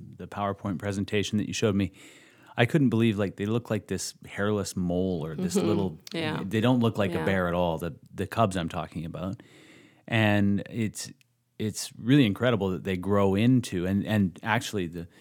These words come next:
Speaker 1: what's required for them to grow into this magnificent beast that we see, you know, on the side of the road or on, you know, w-, walking,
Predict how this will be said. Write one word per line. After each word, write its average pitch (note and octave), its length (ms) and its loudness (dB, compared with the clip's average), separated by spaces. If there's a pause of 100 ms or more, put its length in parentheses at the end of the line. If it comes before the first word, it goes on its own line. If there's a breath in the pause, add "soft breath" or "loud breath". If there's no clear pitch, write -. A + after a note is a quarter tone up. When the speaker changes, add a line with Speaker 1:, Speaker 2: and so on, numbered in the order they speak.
(440 loud breath)
Speaker 1:
what's A2+ 220 -2
required G#2+ 560 2
for - 180 -6
them F#2+ 240 -2
to F2+ 120 -8
grow F#2 340 -2
into G#2 360 2
this F2 240 -4
magnificent F#2 1040 -2
beast G#2 340 0
that F#2+ 100 -6
we F2 120 -8
see, - 180 -6
you F2 160 -4
know, F2 80 -2
on F2+ 100 0
the F2 80 -2
side F2+ 240 -2
of E2 160 -10
the F2 100 -6
road F2 360 -2
or D#2+ 160 -4
on, E2 260 -4
you G2 100 -8
know, D#2+ 280 -6 (160)
w-, - 220 -12
walking, F2 520 -4